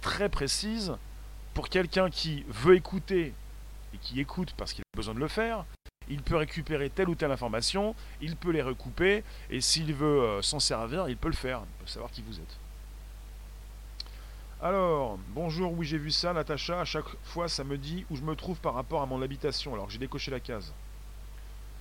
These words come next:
Alors, euh, Manfaya, tu nous dis, il y a eu un moment, le programme Edwige, un truc de surveillance. Pascal, bref, pour faire court et résumer, on est mal barré. Oui, mais là, là, tu fais très court. Euh, Mire,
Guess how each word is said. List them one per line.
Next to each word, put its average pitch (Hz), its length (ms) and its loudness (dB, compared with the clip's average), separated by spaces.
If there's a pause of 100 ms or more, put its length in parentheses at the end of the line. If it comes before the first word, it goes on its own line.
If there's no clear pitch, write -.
(640)
Alors, 147 500 4
euh, 104 320 0
Manfaya, 160 460 0
tu 160 140 -6
nous 156 80 -4
dis, 151 120 -4
il 190 80 -2
y 156 80 0
a 143 40 2
eu 151 140 0
un 139 60 4
moment, 151 340 0
le 160 80 0
programme 151 460 0
Edwige, 165 460 0 (160)
un 135 100 -2
truc 165 160 -8
de 156 80 -2
surveillance. 120 600 -4 (1200)
Pascal, 135 440 0
bref, 135 300 0
pour 143 160 -6
faire 156 160 -2
court 170 180 -2
et 147 40 2
résumer, 147 420 0
on 160 60 -2
est 151 60 -2
mal 139 120 2
barré. 110 340 0 (220)
Oui, 131 80 -4
mais 120 80 -2
là, 160 100 0
là, 175 140 2
tu 170 80 -6
fais 151 100 -2
très 156 160 -2
court. 123 300 -6 (640)
Euh, 107 240 -4
Mire, 165 280 0